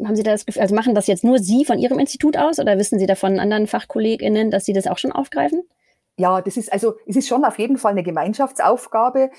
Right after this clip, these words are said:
Speaker 2: weil, also, ähm, wir, wir versuchen natürlich da diese Impulse reinzugeben und mit den anderen,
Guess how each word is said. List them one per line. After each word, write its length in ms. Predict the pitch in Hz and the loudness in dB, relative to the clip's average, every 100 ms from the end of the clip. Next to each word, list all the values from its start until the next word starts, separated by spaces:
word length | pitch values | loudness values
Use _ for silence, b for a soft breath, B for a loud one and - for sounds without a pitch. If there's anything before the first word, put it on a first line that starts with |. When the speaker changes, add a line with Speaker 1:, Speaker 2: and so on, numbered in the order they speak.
| B | B
Speaker 2:
weil, 260 | 185 196 - | 2 2 0
also, 340 | - 190 190 170 - | -6 -2 -2 -2 0
ähm, 300 | 175 175 165 | 2 2 0
wir, 180 | 240 254 | -2 0
wir 120 | 226 | -2
versuchen 340 | 220 269 277 | -2 -2 0
natürlich 320 | 240 214 220 214 | 0 0 -4 0
da 160 | 185 | -2
diese 160 | 185 - | -2 -6
Impulse 420 | 175 269 294 233 | -6 -4 -2 -2
reinzugeben 600 | 170 233 - - 226 214 | -2 -4 -6 -4 -4 -2
und 120 | 185 | -2
mit 180 | 208 269 | -2 -2
den 120 | 226 | -4
anderen, 480 | - 208 233 220 202 | -2 -2 -2 -2 -6